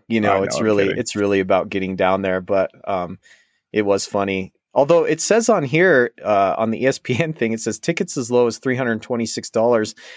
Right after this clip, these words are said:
Speaker 1: And then the next bowl game down, which is the Duluth Trading Cure Bowl, tickets as low as seventeen dollars. You can <laughs> go watch the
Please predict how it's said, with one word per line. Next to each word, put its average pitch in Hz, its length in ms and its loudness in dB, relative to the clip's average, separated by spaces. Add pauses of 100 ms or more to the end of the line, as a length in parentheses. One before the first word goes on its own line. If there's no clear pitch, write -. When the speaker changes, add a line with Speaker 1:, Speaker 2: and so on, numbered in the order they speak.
(120)
Speaker 1:
And 123 120 0
then 120 120 2
the 117 40 2
next 135 280 0
bowl 151 200 2
game 127 320 0
down, 110 320 2
which 120 180 -6
is 101 160 -6
the 104 120 -4
Duluth 107 460 -2
Trading 117 400 0
Cure 120 300 -2
Bowl, 160 360 0 (300)
tickets 180 360 -4
as 123 140 -4
low 131 200 2
as 107 120 -4
seventeen 123 560 -2
dollars. 101 540 -2
You 107 80 -8
can 143 180 -2
<laughs> 131 100 -4
go 143 100 2
watch 123 380 0
the 104 220 -4